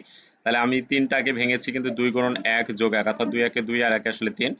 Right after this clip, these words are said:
দ্বিতীয় চিত্রে, আহ, দিয়াশলাইয়ের কাঠি ছিল আমাদের পাঁচটি, যেটা পাঁচকে আমরা ভাঙাইলে পাই যেটা আমি বললাম দুই গুণন দুই যোগ এক, এবং তৃতীয় চিত্রে দিয়াশলাইয়ের কাঠি ছিল সাতটি, অর্থাৎ দুই গুণন তিন যোগ এক, তিন দুগুণে ছয় আর একে সাত হচ্ছে।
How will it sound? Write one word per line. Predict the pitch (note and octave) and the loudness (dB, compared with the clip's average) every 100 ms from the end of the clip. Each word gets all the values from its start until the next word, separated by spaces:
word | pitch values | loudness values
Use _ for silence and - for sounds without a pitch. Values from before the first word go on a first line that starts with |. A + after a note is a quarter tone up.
| _ _ _ _ _ | _ _ _ _ _
দ্বিতীয় | B2 B2+ D#3 | -2 2 0
চিত্রে, | D3 D#3 D#3 D#3 A2+ | 0 -2 0 2 2
আহ, | |
দিয়াশলাইয়ের | A#2 B2 C3 C#3+ C#3 | 2 0 0 0 0
কাঠি | B2 C3 | 0 -2
ছিল | B2+ C3 | 0 0
আমাদের | B2 A#2+ | 2 0
পাঁচটি, | - G#2+ - - D#3+ A#3 - | 0 -2 -2 -6 -6 -8 -6
যেটা | A3+ - | 0 2
পাঁচকে | A#2 A#2 - | 2 0 0
আমরা | B2 A#2 | 0 0
ভাঙাইলে | A2 A2 A2 | 0 2 2
পাই | A2+ G#2 G#2 | 2 0 0
যেটা | G#2 G#2 | 0 -2
আমি | G#2 | -4
বললাম | G#2 A2 G2 A2 _ _ _ _ | -6 -2 -2 -2 _ _ _ _
দুই | G2 A2+ A#2 | -2 2 4
গুণন | A#2+ A#2 | 4 2
দুই | A2 A2+ | 4 2
যোগ | A2 A#2 - - | 4 0 0 0
এক, | G2 A2+ | 0 0
এবং | - A2 A#2 - | -2 -4 -6 -4
তৃতীয় | C3+ C#3 | -2 0
চিত্রে | B2 B2 B2+ | -2 -2 0
দিয়াশলাইয়ের | A#2 A#2 A#2 A2+ | 0 0 0 0
কাঠি | A2 G#2+ | 0 0
ছিল | A2+ | -2
সাতটি, | - G2+ - A#2+ | -2 -4 0 -2
অর্থাৎ | A2+ A2 - _ _ _ _ F#2 | 0 -2 -2 _ _ _ _ 0
দুই | A#2+ | 2
গুণন | A#2 B2 A2 | 4 2 0
তিন | A#2 A#2+ - G#2+ G2 | -2 -2 -2 -4 0
যোগ | A2 G#2 | 0 2
এক, | G#2 A#2+ - | 0 0 -4
তিন | A2+ | -10
দুগুণে | A2 A2+ | -8 -4
ছয় | A2 G#2 | 0 2
আর | |
একে | G#2 G#2 G#2+ | 0 -2 -2
সাত | G#2 - G#2 - | -2 0 0 -2
হচ্ছে। | G2 - | -10 -6